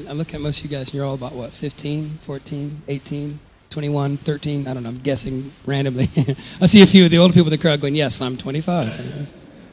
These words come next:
"No, twenty-nine. Don't say anymore. Stop talking. Stop talking." Um, it,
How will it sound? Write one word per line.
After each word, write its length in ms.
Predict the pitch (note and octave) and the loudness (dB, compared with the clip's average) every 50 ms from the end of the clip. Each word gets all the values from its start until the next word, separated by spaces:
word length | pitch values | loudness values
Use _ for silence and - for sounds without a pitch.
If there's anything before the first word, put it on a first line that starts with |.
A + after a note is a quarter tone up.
| _ - _ _ - | _ -20 _ _ 2
"No, 240 | - D#3 D3+ D#3+ F3 | 6 10 10 12 12
twenty-nine. 600 | - - E3 F3+ G3 E3+ D3 C#3+ C3 C3 C#3+ D3+ - - - | 10 10 8 8 8 6 4 2 2 0 -2 -4 -6 -6 -2
Don't 180 | - C#3 D3+ D3+ | 0 0 0 2
say 140 | - - E3 | 2 4 4
anymore. 320 | D#3 D#3+ D#3 D3 C#3 C#3 | 6 6 6 6 4 4
Stop 240 | C#3 - - D3+ C#3+ | 2 2 2 2 2
talking. 400 | - D#3 C#3+ C#3 - D3+ C#3+ C#3+ | 2 0 0 0 0 0 -2 -2
Stop 200 | - - D3 C3+ | -2 -2 -4 -4
talking." 200 | - - D#3 - - - - - - - - - - - - - | -4 -6 -10 -10 -10 -14 -14 -14 -14 -14 -14 -16 -18 -14 -4 0
Um, 380 | F#3 F3 F3 F3 F3 F3+ G3+ - - - - _ - _ - | 2 4 4 4 4 2 -2 -4 -10 -20 -20 _ -20 _ -12
it, 140 | - G3+ - | -12 -12 -12